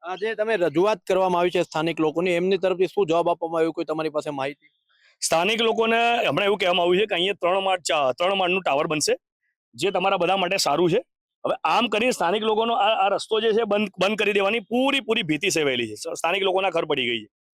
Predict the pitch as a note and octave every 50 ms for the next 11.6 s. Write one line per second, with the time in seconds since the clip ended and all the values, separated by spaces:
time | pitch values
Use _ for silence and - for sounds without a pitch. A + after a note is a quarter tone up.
0 | _ _ F3 F3+ F#3 G#3+ F#3+ E3 F#3+ A3 A3+ A3+ A3+ G#3+ G3 - - A#3 G#3+ G#3+
1 | A#3+ G#3+ G#3+ G#3 A3 A3 G#3+ - - A3+ A3 G3+ A3 A3 F#3+ - G#3 G3+ G3 F3+
2 | D#3+ C#3+ B2 A#2 G#2 - G#2+ - _ _ _ _ _ _ _ _ C#3 F3 - -
3 | - D#3 D#3 F3 G#3+ B3 C4 C4 B3+ C#4 - - _ - - _ _ - F#3 E3
4 | - - A#3 A#3+ A#3+ A#3+ G#3+ F3 F#3+ A#3 G#3+ F3+ D#3 F#3 F#3+ F#3+ F3+ E3+ G3+ C4
5 | - _ _ _ _ _ _ _ _ - G#3 F#3+ D#3 F3+ G#3+ B3+ B3+ G3+ A#3 A#3+
6 | A#3+ A3 A#3 A#3 A#3+ A#3 G#3 A3+ A#3 A#3 G#3 A#3 A#3 G#3 F#3+ G#3 A#3 A3 - F#3
7 | E3+ - A3 A3+ G3 F#3 E3+ - - A3 G#3+ - G3+ F3 G3 G#3+ A3+ A3 G3 G3+
8 | F#3+ G#3 G#3+ G#3+ G3 F#3+ F#3 G3+ G#3 G#3+ A3 A3 - - - - - G#3 - C3+
9 | C3 B2+ B2+ B2+ C#3 D3 - C#3 B2+ A#2+ A2+ A2 _ - D3 D#3 A3 A3 F#3+ G3
10 | G3+ G#3 G3+ F3 G#3 A#3+ G#3+ E3+ E3 F#3 G#3 A3 A3 G#3+ D3 C#3+ F3+ F#3 F3+ F#3+
11 | F#3+ F#3 F#3 F#3+ F#3+ F#3 D#3+ D3+ - - F#3+ G3